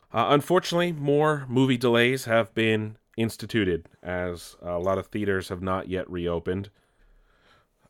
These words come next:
Uh, the new Christopher Nolan film Tenet has been pushed back to July thirty-first. In its place on the seventeenth, they will re-release,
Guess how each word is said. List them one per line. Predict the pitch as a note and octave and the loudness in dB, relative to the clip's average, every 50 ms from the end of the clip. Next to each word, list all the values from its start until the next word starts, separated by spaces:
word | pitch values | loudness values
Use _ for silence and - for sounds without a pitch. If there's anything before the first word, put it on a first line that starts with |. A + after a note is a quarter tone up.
| _ - | _ -10
Uh, | - G2+ F2+ F2+ F2+ E2+ D#2+ G#1 - | -8 -6 -4 -4 -2 -4 -4 -4 -6
the | F#2+ G#2+ G#2 | -6 -4 -2
new | G2+ G#2 G#2+ A#2+ A#2+ B2 B2 A#2 | 0 2 6 6 8 8 6 4
Christopher | - - C#3 - - B2 A2+ | 2 -2 -4 0 0 2 4
Nolan | A#2 A#2 A#2 A#2 | 4 4 4 2
film | A2 - A#2+ A2 G#2 F#2 | 2 2 0 0 0 0
Tenet | - - - C#3+ D3 E3 F#3 - - - - | -2 0 2 4 4 4 2 0 -4 -12 -4
has | - G#2 G#2 G2 | -2 -2 0 0
been | - A2+ G#2+ G2 | 0 0 -2 0
pushed | - - A#2+ - - - - | 0 0 -2 -2 -2 0 4
back | G#2 G#2 A2 B2 B2+ - - - | 6 6 6 6 4 0 -10 -10
to | - - A2 G2+ G2+ G2 G2 F#2 | -4 0 2 2 2 2 0 0
July | E2+ - F#2 F#2 F2+ F2+ | -2 0 2 2 2 2
thirty-first. | E2+ - G2 F2+ E2+ E2 - - B2 C#3+ D#3 - - - - - - _ _ _ _ _ _ _ _ _ _ _ - | 0 0 -2 -2 -2 -2 0 0 2 2 2 0 -4 -10 -12 -18 -20 _ _ _ _ _ _ _ _ _ _ _ 0
In | G2 G#2 | 2 2
its | G#2 G2+ - | 2 0 -2
place | - - - A2+ A2+ A#2 A2 - | -6 -4 0 2 2 2 2 2
on | - G#2 | 0 0
the | G2 F#2 | 0 0
seventeenth, | - - A2 G2 G2 F#2 - - - B2 A#2+ A#2+ - - - - | 0 0 -2 0 -2 -4 -6 -2 0 2 2 0 0 -4 -6 -2
they | - F#2+ | 0 0
will | F#2 F2 F#2+ F#2 F2+ F2+ | 0 2 2 0 2 0
re-release, | E2+ E2+ F2+ G#2 C#3 F3+ D#3+ C#3 B2 G#2 F#2+ F2 E2 D#2 - - - - - | -2 -2 0 2 2 2 4 4 4 4 4 2 0 -2 -6 -6 -8 -8 -10